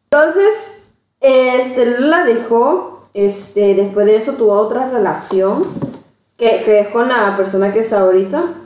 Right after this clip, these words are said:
Este, parece que siguen habiendo algunos, <laughs> algunos, eh, focos de toxicidad, pero ya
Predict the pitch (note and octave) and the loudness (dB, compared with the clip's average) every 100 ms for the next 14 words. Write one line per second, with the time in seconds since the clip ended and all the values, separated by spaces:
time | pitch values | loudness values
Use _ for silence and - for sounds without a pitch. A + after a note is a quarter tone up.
0 | _ _ _ _ _ G#3 G3+ G3 G#3+ G#3 | _ _ _ _ _ -2 -2 0 0 0
1 | A3+ A3+ E4+ - D4 A#3+ A3+ A3 A3 D4+ | 0 0 0 0 -4 -4 -4 0 0 0
2 | F4 A3+ A3 G#3+ D#4+ D4+ G3+ - - - | -2 0 0 0 -2 -2 -2 -4 -10 -20
3 | - - F#3 G3+ F#3+ G#3 A3+ D4+ - - | -20 -14 -4 -2 0 0 0 -2 -6 -14
4 | - - - C4 A#3+ A#3 C#4 A#3 A#3+ D4 | -20 -10 -2 2 2 2 2 2 2 -2
5 | - - - - _ - G#3+ A3 G#3+ G#3 | -4 -12 -20 -20 _ 0 4 4 4 2
6 | G3+ F#3+ F3 F3 - A3+ A3 C#4+ B3+ - | 2 0 0 -4 -4 -2 0 0 0 -2
7 | A3 A3+ A3+ G#3 A#3 B3+ C4 A3+ G#3 G#3 | -2 -2 -2 0 0 0 0 2 2 2